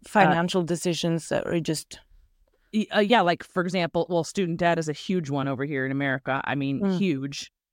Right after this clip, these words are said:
Speaker 2: Um, people are bringing way too much student debt to the table because they were taught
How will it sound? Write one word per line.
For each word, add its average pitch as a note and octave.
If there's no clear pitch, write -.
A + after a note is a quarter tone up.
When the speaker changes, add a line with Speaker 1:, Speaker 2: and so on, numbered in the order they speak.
Speaker 2:
Um, D#3
people E3
are D3+
bringing C#3+
way F3
too E3+
much D#3
student C#3
debt C#3
to C#3+
the C3
table D3
because A#3
they G3+
were G3
taught F3+